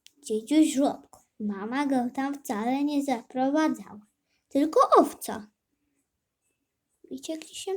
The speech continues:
tam, widać ten kawałek przy tym drewnianym domku. Teraz wam pokażę. Tu. Widać ją tam? Dobra. Zobaczcie.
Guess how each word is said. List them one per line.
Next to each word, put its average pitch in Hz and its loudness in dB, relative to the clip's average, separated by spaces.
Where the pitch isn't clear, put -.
tam, 381 -4
widać 254 -6
ten 247 -6
kawałek 254 -4
przy - -16
tym 254 -4
drewnianym 254 -8
domku. 247 -8
Teraz 233 -12
wam 247 -6
pokażę. - -10
Tu. 240 -8
Widać 381 -6
ją 466 -6
tam? 415 -8
Dobra. 302 -8
Zobaczcie. - -10